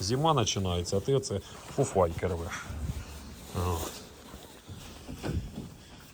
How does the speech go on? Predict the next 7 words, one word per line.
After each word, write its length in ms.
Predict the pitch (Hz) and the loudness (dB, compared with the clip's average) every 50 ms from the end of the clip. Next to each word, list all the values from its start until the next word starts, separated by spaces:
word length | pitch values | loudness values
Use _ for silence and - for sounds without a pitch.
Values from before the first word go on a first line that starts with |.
| - - | -10 -8
Такі 280 | - 87 - - 110 | -8 -4 2 4 4
от 160 | 101 92 - | 4 4 2
мої 220 | - 92 92 87 87 | 2 0 2 2 2
малятка, 540 | 87 92 90 82 78 78 78 - - 90 85 | 2 2 2 0 0 -2 -4 -6 -4 -2 4
да? 180 | 104 127 143 131 107 - 104 | 4 6 4 4 2 -2 -2
Дівчатка, 520 | 98 107 95 - - 92 85 - - - 98 | 0 0 0 0 0 0 -2 -2 -2 -2 0
малятка. 460 | 101 98 87 80 73 - - - | 0 0 0 -2 -4 -8 -12 -14